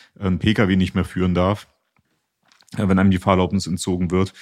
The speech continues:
Deswegen muss man da ganz, ganz genau abwägen, besonders wenn es eben nur so eine kurze Fahrt mit einem E-Scooter war oder, äh, sonstige Umstände dazukommen.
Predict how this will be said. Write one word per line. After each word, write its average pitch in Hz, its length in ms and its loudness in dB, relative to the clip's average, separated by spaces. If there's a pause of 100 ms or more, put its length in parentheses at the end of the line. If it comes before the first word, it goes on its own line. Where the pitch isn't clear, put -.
(260)
Deswegen 90 200 -2
muss 98 120 0
man 95 120 4
da 92 80 2
ganz, 98 240 0
ganz 98 240 -2
genau 95 300 0
abwägen, 95 420 -2
besonders 87 360 -2
wenn 90 120 -2
es - 80 -6
eben 85 200 -6
nur 87 100 -2
so 82 120 -6
eine 85 120 -6
kurze 87 340 -4
Fahrt 95 280 -2
mit 90 180 -2
einem 87 100 -4
E-Scooter 87 500 -4
war 87 340 0
oder, 87 600 -4
äh, 85 40 -10
sonstige 90 400 -4
Umstände 92 400 -2
dazukommen. 90 600 -2